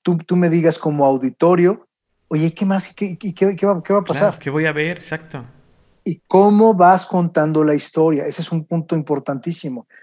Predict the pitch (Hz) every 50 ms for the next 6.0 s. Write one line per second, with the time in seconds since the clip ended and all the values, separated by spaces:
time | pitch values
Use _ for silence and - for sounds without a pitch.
0 | _ _ _ - 131 - - - 139 - - _ - 135 - _ _ - - -
1 | 202 160 - - 160 160 175 170 151 - - - _ _ _ _ _ _ - 143
2 | 147 160 165 - 190 175 175 - - - 160 160 156 - - - - - - 175
3 | 156 160 - - - - _ _ _ _ _ - 185 185 175 - - 175 170 165
4 | 165 151 143 135 135 127 123 131 147 143 135 147 151 160 160 156 151 156 156 147
5 | 165 160 147 147 151 151 147 139 - 135 135 143 165 170 156 147 147 151 147